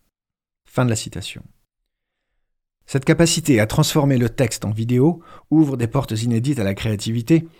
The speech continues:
rendant la production vidéo accessible à un public beaucoup plus large,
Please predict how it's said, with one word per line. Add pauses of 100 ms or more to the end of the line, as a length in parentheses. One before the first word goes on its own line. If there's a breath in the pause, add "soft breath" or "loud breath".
(220 loud breath)
rendant
la
production
vidéo
accessible
à
un
public
beaucoup
plus
large,